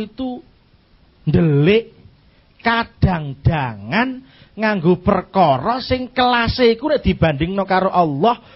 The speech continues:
gak ana wujude janjane. Winginane kula contokno, lah iya. Wong ngantek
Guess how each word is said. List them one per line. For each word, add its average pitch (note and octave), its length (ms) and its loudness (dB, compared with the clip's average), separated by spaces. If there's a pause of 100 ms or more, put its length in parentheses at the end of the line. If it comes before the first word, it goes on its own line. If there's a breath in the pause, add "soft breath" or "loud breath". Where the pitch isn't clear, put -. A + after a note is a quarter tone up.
(200 loud breath)
gak E3+ 200 2 (120)
ana G3+ 160 0
wujude D3 840 -2
janjane. G2+ 720 -4 (3500 loud breath)
Winginane A#3 520 4
kula C4 240 0
contokno, A3+ 560 0
lah D3 120 0
iya. C3+ 320 -4 (2000 loud breath)
Wong B3+ 720 2
ngantek B3 400 -2